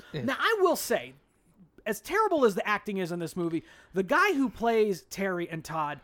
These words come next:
Speaker 2: does a good job of physically making himself look different depending on the character he's
Speaker 1: Yes.
Speaker 2: playing. He does
Speaker 1: Which,
Speaker 2: a great job of
Speaker 1: which
Speaker 2: that.
Speaker 1: plays very strange into this movie, though.
Speaker 2: Yeah.
Speaker 1: Of how <laughs> people can't seem to
Speaker 2: Yeah, like,
Speaker 1: figure
Speaker 2: they can't
Speaker 1: out
Speaker 2: seem
Speaker 1: who's
Speaker 2: to tell the difference.
Speaker 1: Like,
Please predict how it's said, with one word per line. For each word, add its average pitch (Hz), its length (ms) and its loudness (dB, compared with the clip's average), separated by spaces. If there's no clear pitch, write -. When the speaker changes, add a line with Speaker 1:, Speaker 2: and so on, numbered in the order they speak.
Speaker 2:
does 202 220 2
a 240 60 2
good 208 420 0
job 208 460 4
of 175 160 -4
physically 262 680 -2
making 208 380 -2
himself 180 480 -4
look 165 380 -4
different 170 420 4
depending 175 480 -2
on 156 140 -4
the 151 60 -8
character 160 500 -4
he's 143 180 -8
Speaker 1:
Yes. 294 220 4
Speaker 2:
playing. 123 220 -4
He 254 100 0
does 415 160 6
Speaker 1:
Which, - 120 6
Speaker 2:
a 151 40 -12
great 226 260 4
job 180 280 0
of 214 60 4
Speaker 1:
which 269 160 6
Speaker 2:
that. - 100 -8
Speaker 1:
plays 311 300 2
very 269 260 -2
strange 262 500 2
into 196 160 2
this 160 240 -4
movie, 220 340 4
though. 127 320 -8
Speaker 2:
Yeah. 196 200 2
Speaker 1:
Of 156 100 -6
how 190 160 2
<laughs> - 140 -10
people 220 320 4
can't - 320 -4
seem 202 280 -2
to 269 80 4
Speaker 2:
Yeah, 262 100 6
like, 226 80 0
Speaker 1:
figure 233 200 4
Speaker 2:
they 208 60 2
can't 240 120 8
Speaker 1:
out 233 60 -2
Speaker 2:
seem 254 160 0
Speaker 1:
who's 202 80 -2
Speaker 2:
to - 40 -8
tell 247 140 4
the 208 80 -2
difference. 208 280 2
Speaker 1:
Like, 190 140 4